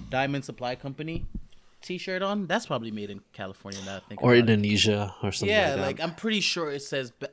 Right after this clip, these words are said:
Speaker 1: "Made in China" in the back of it.
Speaker 2: Made on, made on Indonesia, but printed in the U S. That's
Speaker 1: Yeah.
Speaker 2: pretty much how it goes. But yeah, I mean, <sighs> um, again, like, uh, well, going back to what I was saying, like, yeah, everything increased, like, drastic, like, hundreds of percents.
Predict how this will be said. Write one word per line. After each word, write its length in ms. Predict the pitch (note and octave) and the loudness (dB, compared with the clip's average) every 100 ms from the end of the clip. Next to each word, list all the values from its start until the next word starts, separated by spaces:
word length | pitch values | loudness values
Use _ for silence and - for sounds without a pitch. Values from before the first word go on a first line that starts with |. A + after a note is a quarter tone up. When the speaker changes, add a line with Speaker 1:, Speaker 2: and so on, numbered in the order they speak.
| C3 | -8
Speaker 1:
"Made 240 | B2 C3 | -4 -4
in 80 | B2 | -4
China" 300 | A2 A#2 A2+ | -8 -12 -10
in 40 | G#2+ | -10
the 40 | |
back 300 | G2 G2 G2 | -10 -12 -10
of 60 | F#2+ | 6
it. 20 | |
Speaker 2:
Made 140 | C#3 D#3+ | 10 10
on, 240 | C3 A2+ - | 8 2 2
made 160 | A#2 B2 | 6 8
on 140 | A#2+ | 6
Indonesia, 600 | C3 C3 B2 B2 A#2 A#2+ | 4 2 4 4 6 6
but 200 | - - | 6 2
printed 300 | - A#2 A2 | 6 8 8
in 120 | G2+ | 4
the 80 | G2 | 2
U 120 | F#2+ F#2 | 0 -2
S. 280 | - - | -4 -8
That's 160 | F#3+ G3 | -2 2
Speaker 1:
Yeah. 260 | F#3 D#3+ C#3 | 4 4 2
Speaker 2:
pretty 120 | - C3+ | -2 -2
much 40 | A2+ | -2
how 60 | F#2 | -4
it 60 | F#2 | -4
goes. 260 | F#2 - - - - - | -8 -10 -14 -14 -14 4
But 300 | C#3+ C3+ B2+ - - - - _ _ _ _ - | 10 10 8 -2 -20 -20 -20 _ _ _ _ 8
yeah, 200 | F#3 G3 | 12 12
I 60 | F#3+ | 12
mean, 160 | F#3+ D3 A2+ G#2 | 12 12 8 2
<sighs> 280 | - - - | -2 -6 -2
um, 400 | C3 C3 B2+ A#2 - - | 4 6 6 2 -4 -2
again, 320 | C3 C3+ A#2+ - | 2 4 2 0
like, 140 | G#2+ F#2 | 2 4
uh, 140 | E2 - | 4 4
well, 260 | A#2 A#2 A#2+ | 6 6 6
going 200 | B2+ A#2+ | 6 8
back 160 | A2+ | 8
to 60 | A2 | 8
what 100 | F#2+ | 4
I 20 | |
was 100 | F#2 | 4
saying, 200 | G2 G2 | 0 -2
like, 140 | F#2+ | 0
yeah, 200 | G#2+ G2+ - | 4 4 6
everything 300 | A#2 A2 G2+ | 4 4 0
increased, 320 | F2+ G#2+ F#2+ | 0 2 2
like, 140 | F#2+ | -2
drastic, 440 | - F#2+ F#2+ - - | -2 0 0 -2 -8
like, 140 | - | -8
hundreds 400 | - G#2+ F#2+ F#2 | -2 -2 -2 -6
of 100 | F#2+ | -6
percents. 500 | - - F#2 F#2+ - | -4 -4 -6 -8 -10